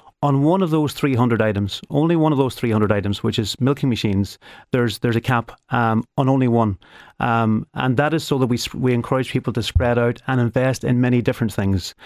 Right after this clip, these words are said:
Um, so it's not, that, that is nothing. But naturally, listen, uh, as it, whenever you actually, and in this instance, I've increased the number, you know, but from two hundred to three hundred, as is always the case, it's the one which there might be a quibble with, which, which people focus on. But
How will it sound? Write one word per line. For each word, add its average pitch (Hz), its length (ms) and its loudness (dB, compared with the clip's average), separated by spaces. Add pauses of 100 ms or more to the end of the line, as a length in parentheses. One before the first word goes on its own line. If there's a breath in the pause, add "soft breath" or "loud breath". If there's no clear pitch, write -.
(280 loud breath)
Um, 113 360 0
so 123 400 0 (300 loud breath)
it's 147 240 0
not, 139 260 0 (100)
that, 131 260 0
that 127 100 2
is 120 100 0
nothing. 120 220 0
But 110 140 -2
naturally, 147 400 0
listen, 120 440 0 (280)
uh, 127 160 0
as 127 240 0
it, - 200 -4
whenever 143 280 2
you 147 240 2
actually, 123 420 0
and 113 260 0
in 120 200 0
this 135 180 0
instance, 123 440 -2 (340 loud breath)
I've 117 120 0
increased 123 360 0
the 117 60 0
number, 117 400 2
you 117 120 0
know, 113 140 2
but 107 180 -2
from 110 320 0
two 139 200 0
hundred 113 180 2
to 104 80 -2
three 143 240 0
hundred, 107 360 0 (640 loud breath)
as 143 400 0
is 120 120 2
always 135 280 2
the 123 60 -8
case, 123 260 -2
it's 113 120 -4
the 127 100 2
one 127 300 2
which 107 300 -2
there 120 220 -2
might 123 140 2
be 123 80 0
a 113 60 0
quibble 165 260 0
with, 123 320 -2
which, 120 240 -2
which 117 160 -2
people 120 220 0
focus 117 340 -2
on. 101 300 0
But 123 180 -4